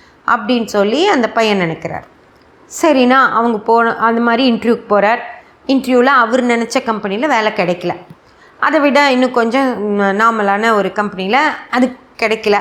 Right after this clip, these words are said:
அப்புறம் ரெண்டு, மூணு இதுல ட்ரை பண்றார், அதெல்லாம் கிடைக்கல. சரி, நான் அப்புறம் வீட்ல அந்த கொ-, இது முடிஞ்சு வீட்ல இருந்துட்டே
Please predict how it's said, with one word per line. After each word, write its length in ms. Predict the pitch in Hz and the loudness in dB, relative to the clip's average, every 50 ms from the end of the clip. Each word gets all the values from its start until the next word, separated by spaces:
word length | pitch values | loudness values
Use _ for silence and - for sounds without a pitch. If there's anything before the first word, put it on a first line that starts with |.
| - - | -2 -4
அப்புறம் 340 | - - 214 - 254 262 262 | -4 -4 0 2 2 2 2
ரெண்டு, 220 | 240 233 233 226 220 | 2 0 0 -2 -2
மூணு 220 | 220 220 220 220 | -2 -2 -2 0
இதுல 300 | 214 214 208 214 240 240 | 0 0 2 2 2 0
ட்ரை 260 | 226 233 226 220 214 214 | 0 0 0 -2 -2 0
பண்றார், 320 | 214 208 190 185 220 262 285 | 0 -2 0 0 0 2 2
அதெல்லாம் 360 | 269 226 202 208 208 233 240 | 2 2 2 0 0 -2 -2
கிடைக்கல. 460 | - - 196 185 196 190 - 202 190 - - - - - - _ _ _ _ _ _ | -2 -4 -4 -4 -4 -2 -2 -2 -2 -2 -6 -16 -20 -20 -20 _ _ _ _ _ _
சரி, 340 | - - - 294 269 277 269 | -8 0 2 2 4 4 4
நான் 340 | 254 247 240 226 202 - - | 4 4 2 0 -2 -6 -4
அப்புறம் 400 | - 247 220 214 247 254 233 233 | -2 -2 0 2 2 2 2 2
வீட்ல 360 | 226 247 240 247 - 220 226 214 196 185 185 180 175 175 175 175 - 123 | 0 0 0 0 0 0 2 2 4 2 2 2 2 0 -2 -4 -8 -6
அந்த 220 | 202 196 202 196 196 - | -4 -2 -2 -2 -4 -4
கொ-, 80 | 202 | -2
இது 200 | 202 214 233 233 | 0 0 2 2
முடிஞ்சு 420 | 233 214 214 208 208 214 285 359 330 | 0 0 0 -2 -2 0 0 0 2
வீட்ல 340 | 233 247 247 247 - 226 220 | 2 0 0 0 0 0 2
இருந்துட்டே 460 | 208 202 208 220 202 202 - 247 | 2 2 2 0 0 0 2 0